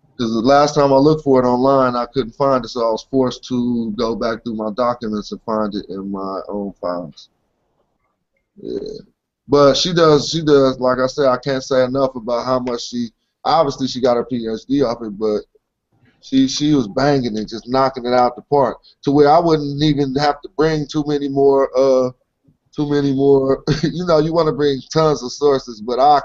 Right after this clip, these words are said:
kill somebody with her dissertation and what I know about the glyphs.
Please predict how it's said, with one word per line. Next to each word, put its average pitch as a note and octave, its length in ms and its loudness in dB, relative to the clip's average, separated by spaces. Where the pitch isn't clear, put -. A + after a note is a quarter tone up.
kill C3 220 0
somebody C3 420 0
with A2+ 180 -8
her D3+ 240 2
dissertation D3 680 -4
and B2+ 120 -4
what C#3 160 4
I C#3+ 100 0
know B2+ 240 0
about A#2+ 260 -2
the B2+ 60 -14
glyphs. B2+ 480 -2